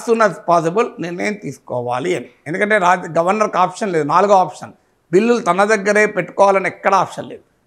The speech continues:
మూడే ప-, మూడే ఆప్షన్స్ ఉన్నాయి, బిల్లు ఆమోదించడము, తిరస్కరించడము, రాష్ట్రపతి పరిశీలన పంపడం. బిల్లును నిరవధికంగా తన దగ్గరే పెట్టుకోవడం అనేది ఎక్కడా లేదు. అంటే ఇంగ్లీష్లో ఒక పదం ఉంది అన్‌డెడ్ అని.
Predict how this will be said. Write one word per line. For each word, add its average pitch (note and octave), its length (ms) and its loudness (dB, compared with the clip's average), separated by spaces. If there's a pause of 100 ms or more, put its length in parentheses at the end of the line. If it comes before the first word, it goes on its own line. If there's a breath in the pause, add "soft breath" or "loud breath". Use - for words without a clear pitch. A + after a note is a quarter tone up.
(100)
మూడే G3 240 6
ప-, B3+ 120 -2
మూడే G3 320 0
ఆప్షన్స్ G#3 480 0
ఉన్నాయి, C#3 200 -12 (100)
బిల్లు F3+ 180 0
ఆమోదించడము, F#3+ 760 0 (380)
తిరస్కరించడము, G#3 840 -2
రాష్ట్రపతి G3 440 0
పరిశీలన F#3 360 -2
పంపడం. B2 380 -10 (380)
బిల్లును B3 400 2
నిరవధికంగా A3 720 2
తన F#3 240 -2
దగ్గరే G#3 260 0
పెట్టుకోవడం F#3 580 0
అనేది F#3 500 -2 (240)
ఎక్కడా G3+ 380 2
లేదు. E3+ 320 -4 (460)
అంటే E3 400 2 (280)
ఇంగ్లీష్లో G3+ 440 -2
ఒక - 100 -4
పదం F#3 220 2
ఉంది D#3+ 160 -4 (140)
అన్‌డెడ్ F#3+ 540 2
అని. B2 140 -6